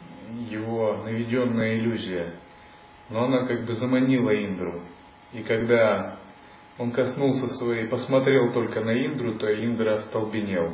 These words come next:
А когда он коснулся его, то Индра упал полностью обездвиженный и не мог шелохнуться. И он сказал: "Теперь раздвинь эту скалу и войди туда, там ещё четверо таких, как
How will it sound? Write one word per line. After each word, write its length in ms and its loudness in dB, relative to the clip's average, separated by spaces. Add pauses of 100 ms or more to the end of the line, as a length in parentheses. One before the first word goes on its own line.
(160)
А 160 -12
когда 320 0
он 160 -6
коснулся 640 -2
его, 260 2
то 100 -4
Индра 340 -2
упал 560 0 (280)
полностью 640 -6 (420)
обездвиженный 880 -4 (1300)
и 80 -8
не 140 -4
мог 200 0
шелохнуться. 880 -6 (1080)
И 60 0
он 80 2
сказал: 440 4
"Теперь 340 2
раздвинь 480 2
эту 180 0
скалу 400 0
и 80 0
войди 320 2
туда, 300 -4
там 200 0
ещё 280 0
четверо 500 -4
таких, 380 -10
как 100 -10